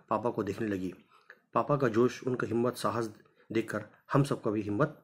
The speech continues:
बढ़ गया। अरुण और चतुरा फटाफट तैयार हो गए। पापा तो एक चाला प्याय बनाकर भी नहीं पीते और आज गुड़िया ब-, अ, गुजिया बनाने पर डटे हैं। उनकी हिम्मत को देखकर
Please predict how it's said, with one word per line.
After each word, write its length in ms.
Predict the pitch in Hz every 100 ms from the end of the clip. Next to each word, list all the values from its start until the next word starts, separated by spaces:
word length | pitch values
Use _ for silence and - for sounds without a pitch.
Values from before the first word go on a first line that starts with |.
| _
बढ़ 120 | 104
गया। 240 | 95 87 85
अरुण 260 | 107 127 143
और 240 | 120 117
चतुरा 420 | - 107 110 113 - - -
फटाफट 340 | 120 110 101
तैयार 320 | - 107 104 104
हो 220 | 107 110
गए। 200 | 92 85 - _ _ _ _ _ _ _ _ _ -
पापा 240 | 123 143
तो 140 | 131 123
एक 160 | 123
चाला 240 | - 120 120
प्याय 300 | 113 110 113 - - -
बनाकर 380 | 107 120 123 113
भी 80 |
नहीं 160 | 113 117
पीते 280 | 117 - 113 - - -
और 120 | 120 117
आज 180 | 120 107
गुड़िया 280 | 101 95 101
ब-, 160 | 117
अ, 40 | 107 104 101 98 95 -
गुजिया 360 | 101 113 123
बनाने 340 | 110 110 113 117
पर 100 | 113
डटे 240 | 110 117
हैं। 220 | 107 123 - _ _ - -
उनकी 240 | 117 107 113
हिम्मत 260 | 110 110
को 120 | - 101
देखकर 300 | 107 -